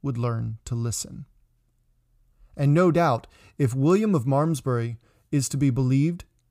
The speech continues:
she would have her eye on one upstart nobleman who would soon take center stage. She would know him as that snake in the grass,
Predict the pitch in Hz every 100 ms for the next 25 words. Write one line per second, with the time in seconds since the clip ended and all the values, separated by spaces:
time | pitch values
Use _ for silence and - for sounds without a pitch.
0 | _ _ _ _ - 143 131 110 147 151
1 | 139 - 135 143 147 156 127 120 135 160
2 | 156 - 131 120 - _ _ - 135 135
3 | 123 120 - - _ _ - 135 117 -
4 | 185 202 220 160 - - 151 147 - 120
5 | - - - _ _ _ _ - 156 151
6 | 147 185 208 180 175 156 120 113 117 -
7 | - - 135 147 - 123 117 120 123 117
8 | - - - -